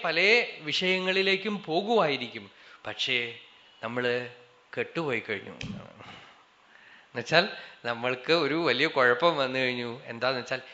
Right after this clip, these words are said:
ഇനി ഒന്നും ആസ്വദിക്കാൻ പറ്റില്ല ലോകത്തില്, ഇനി ഒന്നും ആസ്വദിക്കാൻ പറ്റില്ല. എപ്പോഴാണോ ഈ സുഖത്തിന്റെ ഒരു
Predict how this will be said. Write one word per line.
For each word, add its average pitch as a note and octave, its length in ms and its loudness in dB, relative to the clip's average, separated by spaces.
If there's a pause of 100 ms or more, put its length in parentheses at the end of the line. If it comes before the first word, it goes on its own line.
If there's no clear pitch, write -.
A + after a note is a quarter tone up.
(140)
ഇനി B2+ 240 -6
ഒന്നും B2 420 -4
ആസ്വദിക്കാൻ A2 500 -2
പറ്റില്ല G2 360 -8
ലോകത്തില്, G2+ 520 -14 (1900)
ഇനി D#3 140 4
ഒന്നും G#3 640 6 (760)
ആസ്വദിക്കാൻ B2 560 -2
പറ്റില്ല. A2 380 -6 (1900)
എപ്പോഴാണോ A3 960 10
ഈ F3+ 240 0
സുഖത്തിന്റെ G#3+ 800 0
ഒരു G3+ 240 4